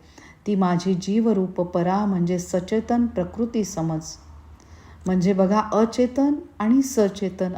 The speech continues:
अशी प्रकृती भगवंताची आहे. त्या भगवंताच्या रूपाशी आपण एकरूप होत आहोत. प्रत्येक क्षणाला भगवंताचे आभार मानायचे.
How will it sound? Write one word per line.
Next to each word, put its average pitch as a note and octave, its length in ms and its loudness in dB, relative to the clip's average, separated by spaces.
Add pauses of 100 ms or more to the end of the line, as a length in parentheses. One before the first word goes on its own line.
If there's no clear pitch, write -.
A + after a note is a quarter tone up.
अशी G3 240 -6
प्रकृती B3 680 -4 (460)
भगवंताची G#3 840 0
आहे. F3+ 360 0
त्या F3+ 160 0
भगवंताच्या G3 760 0
रूपाशी G3 600 -2
आपण F#3+ 300 -4 (680)
एकरूप A#3+ 720 0
होत F3+ 260 -6
आहोत. E3 420 -4 (800)
प्रत्येक G3+ 380 -4
क्षणाला A3+ 600 2
भगवंताचे G#3+ 920 2
आभार F#3+ 600 0
मानायचे. F3 720 -2